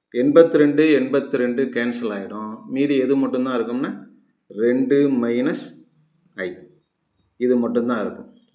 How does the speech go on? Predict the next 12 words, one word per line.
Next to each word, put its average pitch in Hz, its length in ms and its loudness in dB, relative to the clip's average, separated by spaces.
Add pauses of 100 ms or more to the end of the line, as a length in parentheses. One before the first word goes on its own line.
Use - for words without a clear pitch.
இதனுடைய 120 420 0
வேல்யூ 98 280 -6 (640)
பத்தொன்பது 127 680 0 (160)
மைனஸ் 110 460 -4 (220)
ஏழு 117 200 2 (120)
ஐ 147 60 2 (680)
by 135 100 4 (340)
ஒன்பது 123 420 2 (180)
பிளஸ் - 240 -6 (120)
ஐயோட 113 380 0 (360)
மதிப்பு. 87 280 -14 (4000)
அடுத்தது 151 520 10